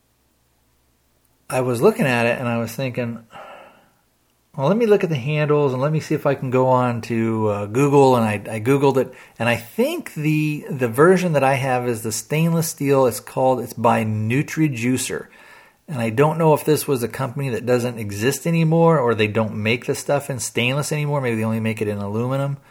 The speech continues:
Uh, but I would say mine is probably a good, oh, it's gotta be a good ten to fifteen years old, just because I, I think it's probably been that long and people just don't, they don't have 'em. There's nothing really out there on 'em too much.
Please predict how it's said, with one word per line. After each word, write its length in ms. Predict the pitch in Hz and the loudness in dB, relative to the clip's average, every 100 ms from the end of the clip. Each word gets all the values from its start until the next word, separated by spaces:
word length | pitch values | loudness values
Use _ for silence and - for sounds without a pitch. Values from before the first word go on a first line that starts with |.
| - _ _ _ _ _ | -20 _ _ _ _ _
Uh, 220 | 160 123 113 | -10 -6 -2
but 160 | 113 | 0
I 100 | 120 | 2
would 160 | 143 139 | 0 -2
say 220 | 160 151 | 2 2
mine 320 | 135 143 175 | 4 4 4
is 160 | 175 - | 4 0
probably 760 | - 151 147 160 175 151 151 | -6 0 2 2 0 -2 0
a 80 | 131 | 0
good, 680 | 113 - 135 135 131 127 110 - _ _ _ _ _ _ _ _ _ _ _ _ _ _ - | 0 0 2 4 2 0 -6 -10 _ _ _ _ _ _ _ _ _ _ _ _ _ _ -10
oh, 680 | 135 131 139 139 131 120 | -2 2 4 4 4 0
it's 160 | 117 117 | -2 0
gotta 260 | 131 123 131 | 2 2 0
be 160 | 113 | -2
a 80 | 104 | -4
good 320 | 107 117 110 | -2 -4 -4
ten 220 | - 135 | -4 -4
to 80 | 127 | -2
fifteen 480 | - 127 - 127 117 | -2 -4 -4 -6 -2
years 240 | 107 98 | -2 0
old, 420 | 104 98 92 90 - | 0 -2 -4 -8 -8
just 220 | 110 - | -8 -6
because 360 | 117 123 120 | -4 0 0
I, 100 | 107 | 0
I 280 | 107 110 107 | -4 -4 -8
think 260 | - 139 120 | -6 -6 -6
it's 100 | - | -4
probably 280 | 127 110 104 | -2 -2 -2
been 280 | 95 127 | -2 -2
that 200 | 131 107 | 0 -2
long 260 | 117 107 104 | 2 2 2
and 80 | 104 | -4
people 300 | 127 113 113 | -8 -4 -4
just 260 | 101 92 | -4 -8
don't, 340 | 110 98 92 98 _ _ _ _ | -4 -4 -6 -12 _ _ _ _
they 200 | 139 117 | -12 -6
don't 200 | 110 107 | -6 -6
have 240 | 117 120 127 | -4 -2 -2
'em. 160 | 87 - _ _ _ _ _ _ _ - 117 | -6 -10 _ _ _ _ _ _ _ -10 -2
There's 220 | 117 107 | -2 0
nothing 280 | 117 120 113 | 0 0 2
really 220 | 117 104 | 4 4
out 260 | 101 113 | 2 0
there 180 | 113 98 | 0 -2
on 160 | 101 117 | 0 -2
'em 140 | 110 | -2
too 220 | - 139 | -6 -6
much. 340 | 117 92 - | -4 -6 -8